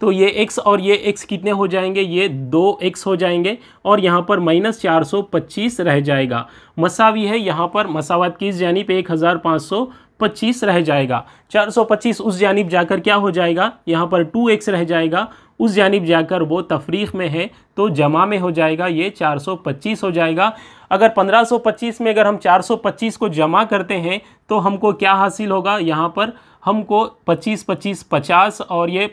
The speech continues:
पन्द्रह सौ और ये चार सौ, यानी उन्नीस सौ पचास हमको हासिल होगा। इस तरह अगर हम इसको तकसीम करते हैं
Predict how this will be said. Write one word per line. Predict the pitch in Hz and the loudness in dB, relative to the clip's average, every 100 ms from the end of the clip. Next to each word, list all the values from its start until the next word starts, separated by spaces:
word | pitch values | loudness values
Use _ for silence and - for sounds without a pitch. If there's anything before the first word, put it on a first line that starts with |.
| _ | _
पन्द्रह | 165 165 185 | -2 2 2
सौ | 180 208 | 0 -4
और | 208 165 | -2 -2
ये | 175 | -2
चार | 175 156 147 | -2 -2 -2
सौ, | 143 214 233 - _ | -2 -6 -6 -20 _
यानी | 165 196 220 208 | -2 0 0 -2
उन्नीस | 151 170 202 220 - | 0 2 2 -2 -2
सौ | 214 | -4
पचास | 214 175 190 196 226 | -2 -2 2 2 2
हमको | 185 165 185 | -4 -4 -4
हासिल | 147 147 143 202 254 - _ | -2 -4 -4 -6 -6 -10 _
होगा। | - 151 147 143 120 - _ - | -2 0 2 0 -2 -8 _ -8
इस | - | -2
तरह | 226 214 | 2 4
अगर | 214 208 | 4 2
हम | 196 | 0
इसको | 202 - 190 | -2 -4 -2
तकसीम | 160 - 226 226 | -4 -2 -4 -2
करते | 208 175 202 | -2 -2 -4
हैं | 170 196 | -2 -4